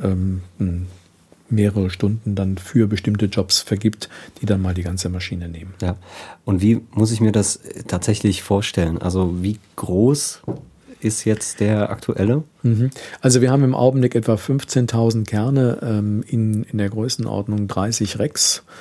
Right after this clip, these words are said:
Speaker 1: Ähm, wir werden einen neuen, ähm, Rechner zum Ende des Jahres installieren, der, ähm, nochmal deutlich leistungsfähiger ist. Also, ähm, mindestens der Faktor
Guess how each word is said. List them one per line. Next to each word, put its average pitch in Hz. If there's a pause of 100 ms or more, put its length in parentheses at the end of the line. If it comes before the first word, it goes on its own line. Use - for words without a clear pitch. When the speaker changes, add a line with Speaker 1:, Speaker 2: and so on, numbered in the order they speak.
(460)
Speaker 1:
Ähm, 107 (180)
wir 107
werden 110
einen 101
neuen, 123
ähm, 107
Rechner 107
zum 107
Ende 107
des 98
Jahres 110
installieren, 110
der, 98 (160)
ähm, 95
nochmal 101
deutlich 104
leistungsfähiger 113
ist. -
Also, 95 (800)
ähm, 98 (1500)
mindestens 117
der 117
Faktor 113